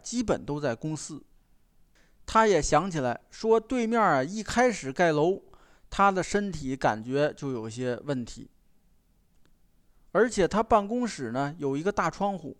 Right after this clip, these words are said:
这个大窗户正好面对着那个拆楼的工地，这样影响就更大了。说到这里，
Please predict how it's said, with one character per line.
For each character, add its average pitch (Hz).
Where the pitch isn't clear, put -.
这 214
个 226
大 202
窗 226
户 196
正 233
好 120
面 170
对 170
着 120
那 156
个 135
拆 190
楼 175
的 170
工 196
地， 180
这 226
样 190
影 170
响 90
就 139
更 180
大 113
了。 -
说 220
到 233
这 220
里， 127